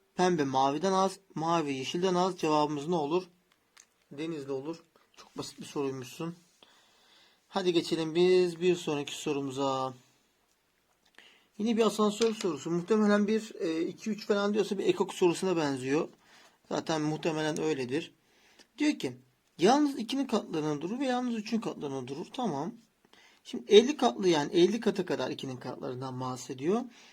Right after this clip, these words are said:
Asansör yalnız ikinin katlarında ve B asansörü yalnız üçün katlarında duruyor.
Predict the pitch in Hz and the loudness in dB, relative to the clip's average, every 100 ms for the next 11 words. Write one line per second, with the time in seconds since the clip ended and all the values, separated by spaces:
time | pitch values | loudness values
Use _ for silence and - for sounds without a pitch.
0 | _ _ - 190 262 254 269 269 285 277 | _ _ -2 2 2 2 0 2 2 2
1 | 226 214 - 220 233 214 175 - 151 139 | -2 -6 -8 -6 -4 -2 -4 -4 -6 -2
2 | 165 208 240 202 247 240 202 180 175 208 | -2 0 0 0 0 0 -4 -4 0 0
3 | 233 233 190 - 175 139 - 139 135 123 | 0 -2 -6 -6 -4 -6 -6 -8 -8 -10
4 | - 113 | -10 -12